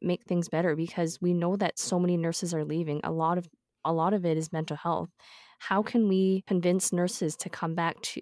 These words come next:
I mean, I totally understand why people wouldn't wanna come back, but how can we, in the long term, let nurses know that it's a safe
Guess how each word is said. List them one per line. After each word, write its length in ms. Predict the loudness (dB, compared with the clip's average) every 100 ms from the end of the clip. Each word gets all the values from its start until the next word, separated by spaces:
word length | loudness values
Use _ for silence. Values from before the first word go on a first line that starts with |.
| 2
I 100 | 4
mean, 180 | 4 4
I 120 | 2
totally 360 | 2 0 2 4
understand 440 | 0 0 -2 0
why 120 | -2
people 340 | -4 -4 -2 0
wouldn't 240 | 0 -2
wanna 200 | -4 -6
come 180 | -6 -8
back, 180 | -8 -4
but 140 | -4
how 220 | -2 -2
can 260 | 0 0 2
we, 240 | 2 0 -4 -18 -20 _
in 160 | -2 0
the 80 | 2
long 260 | 2 2
term, 400 | 0 -2 -2 -2 -6 -14 -20 _ _ _ _
let 240 | 0 0 2
nurses 380 | 0 0 -2 0
know 180 | 0
that 180 | 0 0 -2
it's 160 | -4
a 60 | -2
safe 420 | -2 0 -2 -4